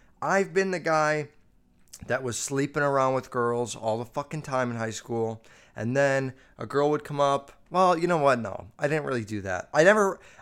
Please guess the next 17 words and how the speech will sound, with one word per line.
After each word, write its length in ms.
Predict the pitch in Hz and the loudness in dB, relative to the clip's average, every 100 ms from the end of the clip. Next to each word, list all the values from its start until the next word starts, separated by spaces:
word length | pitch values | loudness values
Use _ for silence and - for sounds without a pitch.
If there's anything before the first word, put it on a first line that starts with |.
| _ | _
I 80 | 170 | 4
didn't 160 | 214 208 | 4 4
really 240 | 202 175 | 2 2
turn 640 | - - 143 147 151 156 | -2 -8 0 2 2 2
girls 320 | 143 135 131 | 2 2 2
away 500 | 127 107 110 120 135 | 0 0 2 4 2
when 140 | 147 147 | 2 2
I 60 | |
was 120 | 151 147 | 2 0
in 80 | |
high 140 | 143 143 | -2 -2
school. 400 | 135 - 156 147 | -4 -4 0 2
I 100 | 123 | 0
was 140 | 120 | -2
kind 180 | - 160 | -4 -4
of 80 | 143 | -2
just, 400 | 139 120 - | -4 -4 -10